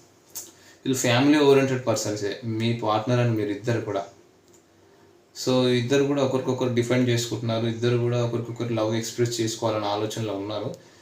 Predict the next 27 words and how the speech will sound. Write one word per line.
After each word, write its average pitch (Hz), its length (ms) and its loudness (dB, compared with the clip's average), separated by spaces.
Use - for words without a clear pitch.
అంటే 123 180 0
మీ 127 180 2
ఇక్కడ 123 300 0
మీ, 120 520 0
మీ 117 140 -2
పర్సన్కి 123 640 -2
మీకు 120 300 -2
ఎక్కడికైనా 120 440 -4
నేచర్కి 113 500 -2
వెళ్ళిపోయి, 113 460 0
అందరికీ 120 400 -2
దూరంగా 110 400 0
వెళ్ళిపోయి 107 540 -2
హీల్ 120 260 4
అవ్వాలన్న 110 340 0
ఆలోచన 104 400 -4
ఉంది. 98 180 -8
Maybe 120 280 2
మీ 120 140 0
పార్ట్నర్ 117 420 0
ఎనర్జీస్ 113 520 -2
చూస్తున్నాం 104 720 -2
కాబట్టి 101 400 -2
మీ 110 200 -2
పర్సన్ 110 480 -2
గురించే 107 340 -4
ఆలోచిద్దాం. 101 540 -2